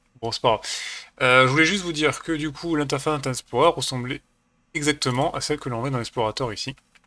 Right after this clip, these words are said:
Et donc, c'est un peu évolué. Donc, euh, on peut tout modifier, hein, ça, c'était pas mal. On pouvait mettre ça là, mettre ça là. On pouvait mettre la barre précédente. C'est quelque chose qui me plaisait à l'époque, c'est qu'on pouvait vraiment customiser un petit peu comme on voulait,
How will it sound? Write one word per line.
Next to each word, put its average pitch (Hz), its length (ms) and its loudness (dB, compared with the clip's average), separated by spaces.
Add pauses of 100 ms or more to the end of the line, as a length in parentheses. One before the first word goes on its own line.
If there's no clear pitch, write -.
(1500)
Et 123 80 0
donc, 123 160 2
c'est 120 100 4
un 113 80 -2
peu 139 140 0
évolué. 143 280 6
Donc, 127 180 2
euh, 135 120 4
on 139 60 -2
peut 156 140 0
tout 196 120 -4
modifier, 156 460 -2
hein, 131 120 -2
ça, - 120 -10
c'était 135 160 -10
pas 117 160 -12
mal. 135 320 -4
On - 540 -20
pouvait 123 120 0
mettre 117 180 -2
ça 110 140 -4
là, 131 300 4
mettre 117 200 -4
ça 117 120 -6
là. 139 540 2
On 117 140 -4
pouvait 117 320 -12
mettre 113 220 -10
la 120 60 -8
barre 113 220 -4
précédente. 127 760 -4 (760)
C'est - 160 0
quelque 143 120 4
chose 156 180 2
qui 135 100 -6
me 123 60 -4
plaisait 131 260 0
à 123 40 2
l'époque, 147 260 0
c'est 123 120 -6
qu'on 117 120 -18
pouvait 110 180 -6
vraiment 117 200 -6
customiser 113 560 -8
un 117 80 -6
petit - 160 -10
peu 127 100 -6
comme 110 180 -12
on 110 80 -8
voulait, 110 280 -4